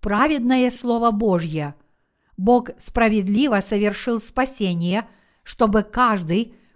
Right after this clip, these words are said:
кто верит в Его праведность, мог войти на небеса. Он позволил всем людям стать Его детьми,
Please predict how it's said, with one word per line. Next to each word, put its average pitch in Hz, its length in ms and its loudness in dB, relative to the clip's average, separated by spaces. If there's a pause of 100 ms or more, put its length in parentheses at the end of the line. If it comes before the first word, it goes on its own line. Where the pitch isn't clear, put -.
кто 233 460 4
верит 214 580 0
в 175 60 -10
Его 226 320 0
праведность, 208 840 -2 (400)
мог 214 400 2
войти 240 460 0
на 233 140 2
небеса. 233 680 -2 (500)
Он 220 240 0
позволил 214 720 2
всем 247 340 -2
людям 226 380 2
стать 226 380 -2
Его 233 180 2
детьми, 220 600 0